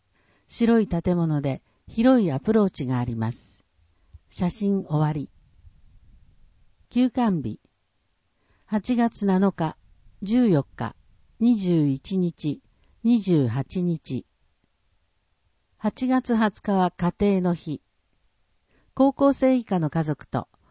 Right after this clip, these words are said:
同伴した大学生、一般の企画展観覧料は半額。高校生以下は無料になります。企画展、芸術家たちの南仏。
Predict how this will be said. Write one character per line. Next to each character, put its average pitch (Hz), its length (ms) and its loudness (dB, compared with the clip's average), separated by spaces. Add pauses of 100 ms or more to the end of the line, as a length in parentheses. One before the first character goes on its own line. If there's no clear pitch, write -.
(200)
同 226 200 6
伴 220 240 0
し - 100 -14
た 185 300 -2
大 202 240 2
学 202 200 -2
生、 139 380 -2 (140)
一 185 140 -6 (100)
般 208 220 4
の 190 200 2 (380)
企 - 160 -20
画 254 220 -2
展 202 200 2
観 185 240 0
覧 175 260 0
料 127 240 2
は 113 260 -4 (100)
半 165 260 0
額。 147 420 -6 (760)
高 262 180 6
校 254 200 4
生 233 260 2
以 220 120 -2
下 147 160 -2
は 127 280 -2
無 165 160 2
料 196 260 4
に 170 120 0
な 151 160 0
り 135 120 -2
ま 127 140 -2
す。 - 300 -16 (1400)
企 - 160 -10
画 220 240 0
展、 131 360 -2 (480)
芸 240 280 4
術 233 260 -2
家 233 120 0
た 156 140 0
ち 165 140 -4
の 156 140 2
南 151 240 2
仏。 - 440 -10